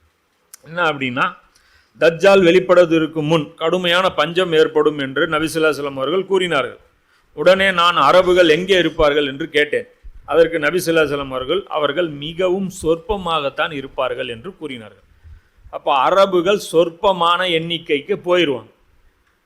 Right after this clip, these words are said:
இது நடக்கணும் அப்படின்னா, இதெல்லாம் கனெக்ட் பண்ணீங்கன்னா நடப்ப-, இருக்கிறது ஒரு, இது, இது எப்படி நடக்கும்னு தெரியாம இருந்துச்சு. இப்போ க-, இப்போ காசா அடிச்சதுக்கு அப்புறம் புரியும், "ஓ, இப்படி தான் நடக்கும் போல இருக்கு."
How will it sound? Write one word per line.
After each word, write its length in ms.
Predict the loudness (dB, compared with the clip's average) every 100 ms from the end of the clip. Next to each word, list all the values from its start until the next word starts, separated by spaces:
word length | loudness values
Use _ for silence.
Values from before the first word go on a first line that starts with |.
| -10
இது 260 | -4 -2
நடக்கணும் 640 | 0 2 2 2 0 0 0
அப்படின்னா, 520 | -2 -6 -2 0 0 -4 _ _ _ _ _ _ _
இதெல்லாம் 460 | -6 -2 0 0 -2
கனெக்ட் 360 | -4 -8 -8
பண்ணீங்கன்னா 480 | -14 -16 -12 -10 -4
நடப்ப-, 360 | -4 -4 -8 -14 -12
இருக்கிறது 500 | -2 -2 2 0 2
ஒரு, 240 | 2 2 0
இது, 200 | -10 -12 _
இது 180 | -4
எப்படி 280 | -4 -2 0
நடக்கும்னு 400 | 2 2 4 2
தெரியாம 400 | 4 4 4 4
இருந்துச்சு. 480 | -2 -4 0 2 2 -2 _ _ _ _
இப்போ 200 | _ -6
க-, 260 | -6 -6 -12 -20 -20
இப்போ 180 | -8
காசா 640 | -4 2 4 4 4 4 4
அடிச்சதுக்கு 360 | 2 2 4
அப்புறம் 260 | 2 2 0
புரியும், 240 | 0 0
"ஓ, 60 | 0
இப்படி 300 | -4 -8 -6
தான் 140 | -6
நடக்கும் 280 | -4 -6 -6
போல 180 | -8 -8
இருக்கு." 480 | -6 -6 -6 -8